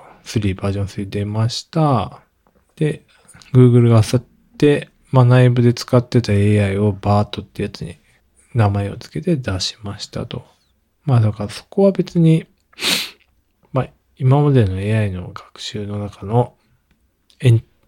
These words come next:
えー、延長線みたいな感じで説明してて、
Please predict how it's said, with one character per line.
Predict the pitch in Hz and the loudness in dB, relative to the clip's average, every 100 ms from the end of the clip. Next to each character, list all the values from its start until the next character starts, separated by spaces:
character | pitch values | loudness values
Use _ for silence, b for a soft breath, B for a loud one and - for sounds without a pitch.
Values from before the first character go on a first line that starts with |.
| - | -6
え | 110 104 | -2 -2
ー、 | 117 | 0
延 | 113 | -2
長 | 113 117 | 0 -2
線 | 107 110 | -2 -2
み | 104 | -2
た | - | -4
い | - | -12
な | - - _ _ _ _ | -16 -20 _ _ _ _
感 | - 104 | -6 -4
じ | 95 - | -6 -8
で | 104 95 - B B _ _ | -8 -8 -10 B B _ _
説 | - - | -18 -6
明 | 107 101 | -4 -4
し | - | -6
て | - | -10
て、 | 120 - 120 95 - | -10 -4 -2 -2 -8